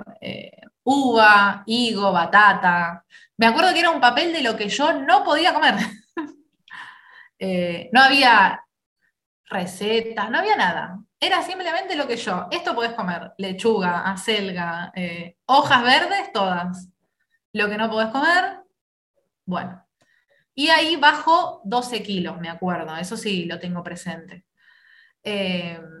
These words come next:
y también estuve más o menos seis meses con esta nutricionista, hasta que llegó un día, yo después de haber bajado doce kilos,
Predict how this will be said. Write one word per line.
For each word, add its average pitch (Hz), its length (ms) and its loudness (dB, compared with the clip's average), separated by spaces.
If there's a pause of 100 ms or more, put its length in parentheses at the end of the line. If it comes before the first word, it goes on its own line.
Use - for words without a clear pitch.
(400)
y 294 140 -2
también 302 300 2
estuve 247 460 -2
más 240 220 -4
o 226 60 -2
menos 233 280 0
seis 233 200 0
meses 233 280 -4
con 202 140 -8
esta 214 180 -6
nutricionista, 262 800 -4 (360)
hasta 185 440 -4
que 196 100 -8
llegó 220 260 -6
un 269 180 -8
día, 302 300 -4
yo - 160 -6
después 214 260 -4
de 185 60 -2
haber 185 140 0
bajado 175 300 -4
doce 196 280 -6
kilos, 254 500 -4